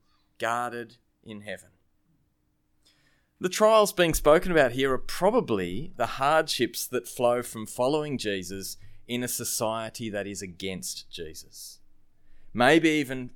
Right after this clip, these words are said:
following Jesus in a family that is against Jesus. Faith in Jesus put these Christians into these difficult trials,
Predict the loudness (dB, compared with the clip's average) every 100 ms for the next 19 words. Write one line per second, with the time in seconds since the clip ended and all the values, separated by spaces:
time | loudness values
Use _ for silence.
0 | -14 0 2 2 0 0 2 2 0 -4
1 | -4 -4 -4 -2 0 0 0 0 -2 -8
2 | _ _ _ _ -2 0 -2 -4 -8 -8
3 | -8 -4 -6 -6 -10 -12 -14 -8 -8 -8
4 | -16 -18 -18 -18 _ _ _ _ _ _
5 | _ _ _ _ 2 6 6 4 -6 -6
6 | -4 0 4 6 6 0 -4 -6 -8 -10
7 | _ -4 4 4 4 _ -2 0 2 -2
8 | -4 0 0 0 -4 -4 -8 -12 -6 -4
9 | -4 0 0 0 -2 -4 -4 -4 -6 -4
10 | 0 0 0 -4 -10 -12 -12